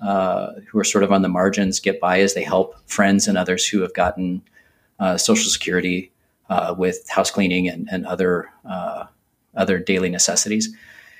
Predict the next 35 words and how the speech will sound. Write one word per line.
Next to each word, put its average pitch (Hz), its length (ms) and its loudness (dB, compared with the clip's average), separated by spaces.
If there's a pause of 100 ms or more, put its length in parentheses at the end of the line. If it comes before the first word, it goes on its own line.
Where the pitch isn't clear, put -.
And 123 120 6
then 139 80 6
one 147 140 8
day 139 160 6
she 131 160 4
was 117 360 6
riding 110 240 6
her 117 120 8
bike, 113 400 2 (160)
uh, 92 340 4
across 95 380 0
one 104 80 2
of 92 60 0
the 95 60 -2
bridges 101 360 2
in 95 100 -6
Portland, 117 580 -2 (200)
and 95 200 -2
she - 140 -4
had 90 140 0
a 80 40 -6
head-on 104 360 2
bicycle 98 400 2
collision 104 500 2
and 90 160 -2
got 90 300 -4
a - 20 -18
T - 220 -6
B 82 160 -8
I, 101 280 -2 (300)
a 95 100 -6
tra-, 95 340 -4
traumatic 90 380 0
brain 92 220 0
injury. 117 420 2